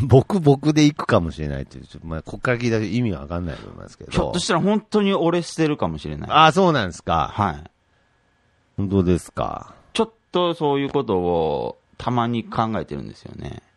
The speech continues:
Speaker 1: うーん。
Speaker 2: 俺、使っちゃってる時に、僕が俺とか思っちゃうんで。
Speaker 1: <laughs> いや、何、何、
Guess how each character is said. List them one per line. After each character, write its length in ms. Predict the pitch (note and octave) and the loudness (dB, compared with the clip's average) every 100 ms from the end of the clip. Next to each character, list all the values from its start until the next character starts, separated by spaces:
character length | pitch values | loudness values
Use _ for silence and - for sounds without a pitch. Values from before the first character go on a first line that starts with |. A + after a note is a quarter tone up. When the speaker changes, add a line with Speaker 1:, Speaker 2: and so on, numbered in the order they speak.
| - | -12
Speaker 1:
う 20 | |
ー 40 | F2 | -8
ん。 1300 | E2 D#2 C#2+ C#2 C2+ B1+ A#1+ A#1+ A1+ - - - - _ _ _ _ _ - | -6 -6 -8 -8 -10 -10 -12 -12 -12 -14 -16 -20 -20 _ _ _ _ _ 0
Speaker 2:
俺、 400 | A2 D#3+ F3 - _ - - - | 2 4 0 -4 _ -16 -16 -12
使 220 | - - | -8 -4
っ 80 | D#3 | -4
ち 100 | - | -2
ゃ 40 | D#3+ | -4
っ 80 | - | -2
て 100 | C#3 | -4
る 80 | |
時 240 | F#2+ - D#2+ | -2 -6 -4
に、 360 | E2 D#2 D2+ - - - - _ _ _ - _ _ _ _ _ _ _ - | -4 -4 -6 -12 -20 -20 -20 _ _ _ -20 _ _ _ _ _ _ _ -8
僕 420 | F2 D3+ C#3+ G2 | 0 0 0 -2
が 340 | E2 D2 B1+ - - | 0 -2 -6 -10 -2
俺 420 | G2+ F#2+ A#2 - _ _ _ _ | 0 2 2 0 _ _ _ _
と 100 | - | -12
か 100 | - | -8
思 160 | D2 D2 | -6 -8
っ 20 | |
ち 100 | - | -10
ゃ 40 | |
う 60 | G1+ | -10
ん 100 | - | -10
で。 240 | - - - - - | -12 -12 2 2 2
Speaker 1:
<laughs> 280 | - - G#3+ | -2 0 2
い 60 | G3+ | 4
や、 100 | B2+ C#3+ - | 2 0 0
何、 240 | G3+ B2 | -2 0
何、 380 | C3 D3 A2 F#2 | 0 0 0 -4